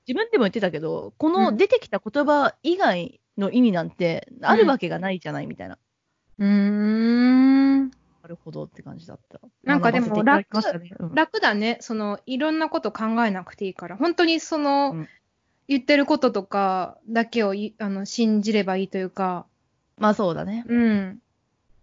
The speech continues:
Speaker 2: なんかいろいろこう、何？あの、言葉以外のとこのやりとりがないわけです、要は。
Speaker 1: そうそうそう。
Speaker 2: うん。
Speaker 1: <laughs> だから、まあ、振られた時も、
Speaker 2: うん。
Speaker 1: 「疲れるから」って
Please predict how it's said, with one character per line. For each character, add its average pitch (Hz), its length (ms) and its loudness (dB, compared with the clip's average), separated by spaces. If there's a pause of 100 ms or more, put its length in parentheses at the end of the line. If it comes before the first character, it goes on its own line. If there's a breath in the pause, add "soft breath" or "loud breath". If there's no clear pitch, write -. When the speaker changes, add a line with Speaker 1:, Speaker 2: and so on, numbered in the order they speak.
(200)
Speaker 2:
な 294 120 2
ん - 20 4
か 262 60 4
い 254 80 6
ろ 302 100 6
い - 40 4
ろ 320 80 2
こ 294 260 4
う、 - 160 -4 (100)
何？ 214 460 -6
あ 196 160 -10
の、 185 100 -12
言 269 260 -2
葉 285 180 2
以 285 100 0
外 269 160 2
の 208 80 -2
と 208 100 -8
こ 208 100 -8
の 196 60 -6
や 196 80 -4
り 214 100 -4
と 220 100 -6
り 185 80 -8
が 180 100 -10
な 202 140 -2
い 190 60 -6
わ 175 100 -12
け 170 100 -20
で - 100 -20
す、 220 120 -14
要 180 180 -10
は。 - 160 -18 (560)
Speaker 1:
そ 233 200 0
う 214 40 0
そ 202 140 2
う 185 40 0
そ 175 340 -2 (140)
う。 - 40 -18
Speaker 2:
う 202 60 -12
ん。 185 320 -12 (320)
Speaker 1:
<laughs> 247 280 4
だ 349 100 2
か 359 100 6
ら、 262 40 6
ま 214 120 4
あ、 - 20 -4
振 214 100 0
ら 220 100 6
れ 214 120 2
た 214 80 -2
時 233 240 0
も、 294 420 2 (140)
Speaker 2:
う 233 80 -4
ん。 214 240 -2
Speaker 1:
「疲 - 220 -2
れ 233 120 2
る 185 280 -6
か 196 100 -8
ら」 190 120 -2
っ 254 40 -10
て 180 420 -4